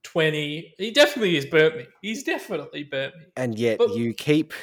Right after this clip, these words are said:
Speaker 2: you keep coming back. Burn, burn me once. Shame on you, Shannon Hearn. Burn me twice. Shame on me. Burn me three times. Shame on, you can't be shamed again. <laughs>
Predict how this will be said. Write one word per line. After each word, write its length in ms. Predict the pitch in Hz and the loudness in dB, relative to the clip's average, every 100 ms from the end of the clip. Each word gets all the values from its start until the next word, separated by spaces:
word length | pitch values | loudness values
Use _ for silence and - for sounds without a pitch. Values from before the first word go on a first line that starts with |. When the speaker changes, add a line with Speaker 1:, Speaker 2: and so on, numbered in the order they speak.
| - - | -16 -16
Speaker 2:
you 280 | 123 120 | -8 -8
keep 260 | 104 139 147 | -4 -2 -2
coming 300 | - 127 117 | -2 0 2
back. 240 | 104 - | 2 2
Burn, 340 | 143 147 156 - | 6 6 6 4
burn 320 | 147 185 208 190 | 6 6 6 4
me 100 | 156 | 4
once. 400 | 110 110 113 - | 4 4 0 -4
Shame 520 | - - 123 127 120 | -2 2 4 4 2
on 160 | 113 107 | 2 0
you, 240 | 98 101 | -4 -6
Shannon 320 | - 95 95 | -6 -6 -6
Hearn. 340 | 92 95 98 110 110 | -6 -4 -4 -4 -6
Burn 320 | 95 131 160 156 | 2 4 6 4
me 140 | 139 | 2
twice. 640 | - 110 107 110 110 - | 0 2 4 4 0 -6
Shame 380 | - - 101 95 | -8 -6 -4 -4
on 200 | 95 90 | -6 -4
me. 320 | 117 135 131 104 | 0 2 2 0
Burn 360 | 92 117 110 | 0 0 0
me 120 | 101 | -4
three 340 | 95 - 151 147 | -6 0 2 4
times. 560 | - 107 107 101 98 - _ _ - _ _ _ 151 131 | 2 0 0 -2 -4 -10 _ _ -20 _ _ _ _ -14
Shame 420 | - - 117 113 | -8 -2 0 2
on, 380 | 107 104 104 101 _ _ _ 123 113 127 - | 0 0 -4 -8 _ _ _ -20 -20 -20 -16
you 160 | 131 127 | -14 -12
can't 280 | - 117 113 | -6 -4 -4
be 100 | 113 | -6
shamed 360 | - 113 110 | -2 0 0
again. 500 | 107 107 127 190 254 - _ | -2 2 2 2 -4 -8 _
<laughs> 100 | - | -6